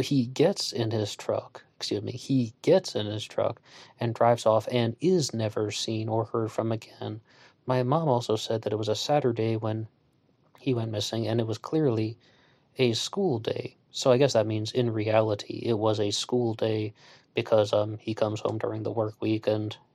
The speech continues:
the kids were at school, but his, uh, mom claimed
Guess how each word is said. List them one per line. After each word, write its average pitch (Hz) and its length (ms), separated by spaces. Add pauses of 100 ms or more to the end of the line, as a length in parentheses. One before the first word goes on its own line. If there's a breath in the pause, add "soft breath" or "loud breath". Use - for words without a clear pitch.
(160)
the - 160
kids 117 340
were 110 160
at 104 120
school, 113 480 (320 loud breath)
but 117 140
his, 107 220
uh, 110 280 (120)
mom 113 540
claimed 110 580